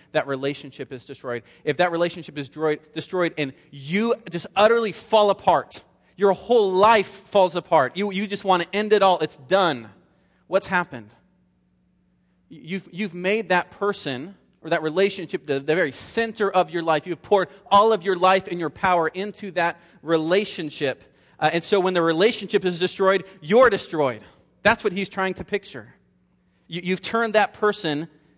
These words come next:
or that relationship into your ring of power. It's your, your precious. If anything matters to you more than God,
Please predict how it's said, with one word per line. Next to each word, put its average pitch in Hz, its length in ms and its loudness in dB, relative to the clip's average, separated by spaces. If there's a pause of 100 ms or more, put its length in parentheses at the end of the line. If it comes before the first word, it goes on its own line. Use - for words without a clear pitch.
(220)
or 160 80 -6
that 160 120 0
relationship 156 600 -4
into 160 240 -10
your 156 160 -6
ring 156 240 -4
of 151 80 -10
power. 147 420 -8 (480)
It's - 220 -14
your, 156 240 -6
your 151 140 -8
precious. - 600 -6 (1500)
If 160 200 0
anything 214 540 -2 (240)
matters 190 500 2
to - 120 -10
you 170 160 -4
more 165 260 0
than 180 200 -6
God, 147 320 2